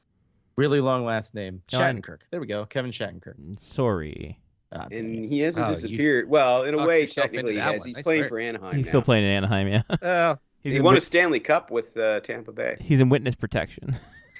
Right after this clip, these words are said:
Speaker 2: <laughs> That is the Anaheim Ducks. Lyle, your, your move.
Speaker 3: Yeah, I think I got another one here. I was
Speaker 2: All right,
Speaker 3: thinking
Speaker 2: sure.
Speaker 3: Brad Boyce, I'm also, 'cause
Speaker 2: Yeah,
Speaker 3: that's a
Speaker 2: sure.
Speaker 3: former Leaf, if
Speaker 2: Yeah.
Speaker 3: memory serves, and
Speaker 2: Yeah.
Speaker 3: I think another former Leaf that might be with that team,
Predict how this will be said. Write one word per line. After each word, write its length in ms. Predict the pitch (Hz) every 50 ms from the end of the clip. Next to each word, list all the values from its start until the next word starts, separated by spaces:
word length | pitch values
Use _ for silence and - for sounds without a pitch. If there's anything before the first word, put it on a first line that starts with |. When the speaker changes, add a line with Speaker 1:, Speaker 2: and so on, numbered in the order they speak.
| -
Speaker 2:
<laughs> 840 | - 143 - - - 156 - - - 143 147 - _ - _ _ -
That 80 | 107 107
is 120 | 104 101
the 120 | 101 101 95
Anaheim 320 | 92 90 101 98 85 85
Ducks. 480 | 80 82 78 104 - - - - - - - - _ _ - - 208 - - - _ _ _ _ _ _ _ _ _ -
Lyle, 400 | 113 117 120 127 135 131 107 92
your, 240 | 98 107 110 107 107
your 220 | 104 101 120 120
move. 360 | 113 113 107 95 90 92 - - _ _ _ _ _ _ _ -
Speaker 3:
Yeah, 240 | 147 147 147 139 139
I 100 | 139 139
think 200 | 156 170 165 156
I 80 | 151 139
got 160 | 135 135 135
another 280 | 127 123 123 120 120 120
one 160 | 117 113 110
here. 260 | 101 107 107 104 101 101
I 20 | 101
was 80 | 135
Speaker 2:
All 20 | 143
right, 60 | 143
Speaker 3:
thinking 160 | 113 - - 107
Speaker 2:
sure. 60 | 101
Speaker 3:
Brad 260 | - 110 107 104 104
Boyce, 300 | 110 107 107 107 107 101 -
I'm 80 | 104
also, 260 | 107 107 110 110 - 98
'cause 100 | 107 113
Speaker 2:
Yeah, 40 | 104
Speaker 3:
that's 180 | 101 104 - -
a 40 | 101
Speaker 2:
sure. 160 | - - 113
Speaker 3:
former 300 | 113 113 110 110 104 98
Leaf, 600 | 95 98 101 101 110 127 143 139 131 139 139 -
if 100 | 107 90
Speaker 2:
Yeah. 60 | 113
Speaker 3:
memory 300 | 107 107 104 101 98 98 95
serves, 560 | - - 120 107 104 107 110 117 120 117 -
and 100 | 107 98
Speaker 2:
Yeah. 60 | 104
Speaker 3:
I 20 | 104
think 140 | 113 107
another 260 | 113 107 110 113 120 120
former 400 | - - 117 117 107 104 104 104
Leaf 240 | 107 107 107 107 104
that 120 | 101 92
might 200 | 98 104 101 98
be 60 | -
with 220 | 101 104 104 104 -
that 200 | 107 101 95 -
team, 240 | - 107 95 98